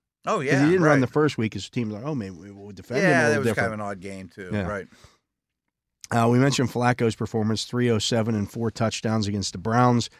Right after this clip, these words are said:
Speaker 2: That was the fifth highest, uh, passing yard total. Uh, Kyler Murray had two seventy-seven and a touchdown. They didn't do much early in that game.
Speaker 1: I think he just decided, "I'm not gonna listen to Cl-,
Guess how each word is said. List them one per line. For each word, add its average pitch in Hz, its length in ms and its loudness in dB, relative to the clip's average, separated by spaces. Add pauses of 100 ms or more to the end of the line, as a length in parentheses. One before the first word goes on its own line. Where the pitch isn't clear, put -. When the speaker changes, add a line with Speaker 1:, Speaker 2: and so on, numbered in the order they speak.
Speaker 2:
That 113 140 -4
was 101 140 -6
the 104 100 -6
fifth - 300 -2 (300)
highest, 113 440 -4
uh, 104 240 -8 (340)
passing 123 340 -2
yard 110 220 -2
total. 113 380 0 (340)
Uh, 107 140 0
Kyler 139 340 4
Murray 123 300 4
had 110 160 0
two 127 160 -4
seventy-seven 117 760 -2
and 101 120 0
a 92 40 -6
touchdown. 117 520 -2
They 131 100 2
didn't 135 200 0
do 120 120 0
much 117 320 0
early 113 320 -2
in 98 80 -4
that 98 200 -8
game. 95 340 -6 (240)
Speaker 1:
I 151 120 -8
think 240 140 -6
he 185 100 -10
just 151 180 -10
decided, 113 380 -8
"I'm 117 80 -6
not 123 140 -6
gonna 113 160 -10
listen 107 300 -10
to - 60 -20
Cl-, - 100 -20